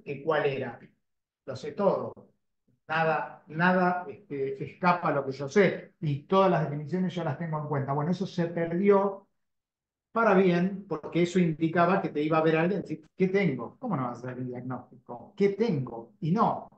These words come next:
es un mar de incertidumbres muchas veces la medicina y hay que manejarse con muchísimo cuidado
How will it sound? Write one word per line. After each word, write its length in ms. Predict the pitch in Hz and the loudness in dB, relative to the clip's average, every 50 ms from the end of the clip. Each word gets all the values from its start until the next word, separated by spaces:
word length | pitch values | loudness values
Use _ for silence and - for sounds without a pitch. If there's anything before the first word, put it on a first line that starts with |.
| _ _ | _ _
es 200 | - 165 160 - 190 | -6 -6 -4 -2 -2
un 120 | 175 160 | 0 2
mar 180 | 165 175 180 185 | 2 4 4 4
de 80 | 190 | 4
incertidumbres 800 | 180 156 - 151 147 143 - 151 160 175 180 156 143 135 - 139 143 | 4 2 0 -2 -4 -2 -2 2 4 4 4 4 2 -2 -4 -6 -8
muchas 220 | 143 - 147 139 | -8 -6 -2 -2
veces 220 | 151 147 143 165 | -2 -2 0 -2
la 100 | 147 156 | -2 -2
medicina 520 | 160 175 175 185 175 - - 208 208 220 220 | -2 0 0 -2 -2 0 0 2 4 4 4
y 80 | 175 | 4
hay 100 | 160 160 | 2 2
que 100 | 160 160 | 0 -4
manejarse 560 | 156 156 156 147 139 180 165 165 165 160 156 139 | -6 -6 -8 -4 -4 -4 -4 -2 -4 -6 -6 -6
con 160 | - 170 147 | -4 -4 -4
muchísimo 560 | 139 139 135 160 156 - - 175 160 151 151 | -6 -6 -8 -8 -8 -4 -2 -2 -2 -2 -2
cuidado 480 | - 143 139 135 135 123 117 113 110 | -4 -6 -4 -4 -4 -4 -6 -8 -12